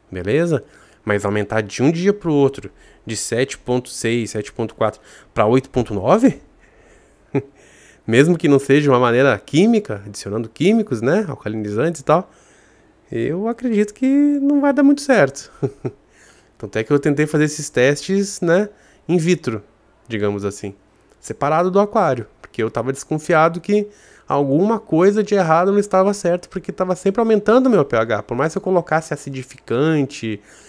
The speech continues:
e aí eu ficava monitorando em tempo real, e aí, nossa, cansei agora o P H certo, e,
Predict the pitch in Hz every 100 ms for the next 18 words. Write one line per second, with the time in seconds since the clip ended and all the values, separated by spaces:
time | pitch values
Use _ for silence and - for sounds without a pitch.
0 | - 123 123 - 131 131 135 135 131 131
1 | 120 120 156 127 120 110 123 123 117 110
2 | 104 131 151 135 117 131 131 127 120 -
3 | - - 123 - 139 123 123 123 120 120
4 | 127 _ _ 147 _ 135 127 120 - 131
5 | 127 131 - 113